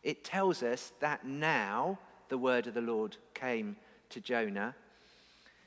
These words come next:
the son of Amittai. That now tells us that we're dealing with a story. It's a story, a narrative. And while Jonah is a prophet, the words of prophecy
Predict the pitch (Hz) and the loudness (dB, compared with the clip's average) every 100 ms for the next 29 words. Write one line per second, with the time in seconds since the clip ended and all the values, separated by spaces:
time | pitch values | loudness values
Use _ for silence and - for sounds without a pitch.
0 | _ - 117 131 113 110 110 104 - 101 | _ -8 -2 0 0 0 -2 -4 -6 -4
1 | 101 123 147 160 135 147 165 180 131 104 | -4 -2 0 0 -2 -4 0 2 2 2
2 | 123 - 160 151 127 107 - 117 120 131 | -2 -4 0 0 0 -6 -6 -4 -2 -2
3 | 131 - 165 139 110 107 180 127 - 131 | -2 0 0 2 0 0 -2 -10 -4 2
4 | 123 120 - - - 170 - - 147 139 | 2 0 -6 -12 -6 -6 -6 -2 2 2
5 | 104 95 - - - _ _ _ _ _ | 0 -4 -12 -20 -20 _ _ _ _ _
6 | _ 127 135 - - - - 131 - - | _ -4 -4 -6 -16 -12 -8 -6 -6 -8
7 | - 165 151 117 104 117 - - - - | -2 0 2 4 2 0 -6 -20 -20 -14
8 | - 131 135 147 143 120 - 107 95 87 | -2 0 2 2 4 2 -2 -6 -6 -8
9 | - - - - - - 127 160 180 - | -18 -20 -20 -20 -20 -10 0 6 6 4
10 | - 185 185 185 185 185 147 143 - - | 4 6 8 6 6 4 0 -2 -4 -4
11 | 123 - 113 - - - - - _ 117 | -4 -2 -2 -2 -8 -20 -20 -20 _ -6
12 | 117 139 160 160 165 - 113 - - 101 | 0 2 2 0 -6 -6 -6 -6 -6 -4
13 | 98 | -4